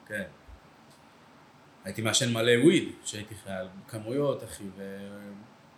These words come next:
לא יודע אם מותר להגיד את זה, אבל עשיתי כל מיני דברים גם כשהייתי יוצא למסיבות, תוך כדי שהייתי חייל. דופק לעצמי את הראש, אחי, ממש, כאילו, דופק לעצמי את הראש, והוא באמת פיסל אותי. יחד עם המפקד שלי, היה לי מפקד אחד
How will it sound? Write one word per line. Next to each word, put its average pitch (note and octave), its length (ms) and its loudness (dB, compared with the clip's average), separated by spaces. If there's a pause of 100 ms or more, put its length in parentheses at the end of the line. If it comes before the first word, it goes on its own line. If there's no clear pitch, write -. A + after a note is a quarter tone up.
(360)
לא A2+ 80 0
יודע C3+ 160 4
אם B2+ 60 -2
מותר C3+ 280 0
להגיד A#2+ 240 -2
את A#2+ 100 -8
זה, G#2 160 -8
אבל A2 100 -8
עשיתי F#3+ 320 -2
כל E3 140 0
מיני D#3 180 0
דברים C3 340 -4
גם A#2+ 120 -4
כשהייתי A2 300 -8
יוצא A2 180 -14
למסיבות, C#3+ 680 -2 (180)
תוך G2+ 180 -20
כדי A2+ 200 -4
שהייתי A2 280 -8
חייל. B2+ 480 -4 (1000)
דופק G#3 400 4
לעצמי F3+ 320 4
את - 80 -4
הראש, G#2 440 0
אחי, - 160 -18 (140)
ממש, A#2 400 -2
כאילו, G2+ 200 -14
דופק C3+ 360 -4
לעצמי A#2+ 340 -2
את - 40 -20
הראש, C3+ 360 0
והוא A#2+ 280 -4
באמת A#2 340 -2 (720)
פיסל F3 380 10
אותי. D#3+ 200 4
יחד C3+ 320 0
עם D3+ 80 2
המפקד C#3 440 -2
שלי, C#3 140 -4
היה B2+ 140 -2
לי C#3 60 -4
מפקד C3 460 -4 (180)
אחד C3 340 -2